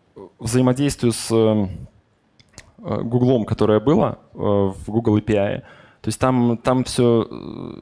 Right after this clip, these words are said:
не так все гладко шло с, э, между Гуглом и компанией, поэтому я думаю, что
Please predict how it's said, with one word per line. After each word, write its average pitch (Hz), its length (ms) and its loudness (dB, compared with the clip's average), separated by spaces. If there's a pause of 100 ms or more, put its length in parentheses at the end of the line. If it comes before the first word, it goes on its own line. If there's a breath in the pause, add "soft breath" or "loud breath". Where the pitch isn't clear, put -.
не 123 160 0
так 127 160 -2
все 110 300 2
гладко 113 320 2
шло 107 240 0
с, - 220 -6
э, 98 600 0
между 113 320 -4
Гуглом 113 280 0
и - 20 -10
компанией, 123 540 -2
поэтому 107 560 0 (500 loud breath)
я 110 160 2
думаю, 117 180 2
что 98 600 2